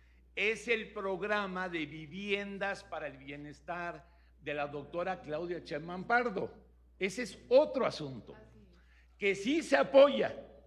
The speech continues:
sí se apoya en esta reforma, sí se apoya, pero es otro mundo del que estamos hablando.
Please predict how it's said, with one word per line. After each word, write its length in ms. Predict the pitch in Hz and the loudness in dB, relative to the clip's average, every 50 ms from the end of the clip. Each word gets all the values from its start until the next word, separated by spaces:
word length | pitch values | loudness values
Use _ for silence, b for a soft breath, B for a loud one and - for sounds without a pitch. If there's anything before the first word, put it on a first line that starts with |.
| - - - | -20 -20 -20
sí 300 | - - - 220 254 262 | -10 -2 0 2 2 2
se 140 | - - 254 | 2 2 2
apoya 460 | 247 - - 214 214 202 185 220 214 | 2 2 2 2 2 2 4 2 0
en 120 | 208 - | 0 0
esta 280 | 156 160 147 - 190 185 | -4 -4 -2 -2 -2 0
reforma, 520 | 190 208 - - 220 247 233 196 160 - | 0 0 2 2 2 2 2 -2 -6 -10
sí 140 | - - 151 | -8 -8 -2
se 80 | - 196 | -2 -2
apoya, 380 | 185 143 185 175 135 98 - - - - - - _ - b b b b b | -2 -2 -4 -4 -4 -6 -10 -12 -18 -20 -20 -20 _ -20 b b b b b
pero 180 | - 190 190 208 | 2 4 6 6
es 180 | 233 - - - - - - - - | 6 4 0 -8 -10 -12 -14 -2 8
otro 580 | 220 247 262 240 247 240 226 226 - - - B B B B B B - - | 8 8 8 10 8 8 8 8 6 0 -8 B B B B B B -10 -4
mundo 440 | 156 175 208 214 220 214 208 220 214 | 2 4 6 6 6 6 6 6 6
del 180 | 196 170 147 | 6 2 0
que 80 | - 170 | -2 -8
estamos 380 | - - 165 160 180 185 160 170 | -6 -4 -4 -4 -4 -6 -6 -6
hablando. 500 | 175 170 180 196 190 190 165 113 - | -6 -4 -4 -6 -6 -8 -10 -14 -16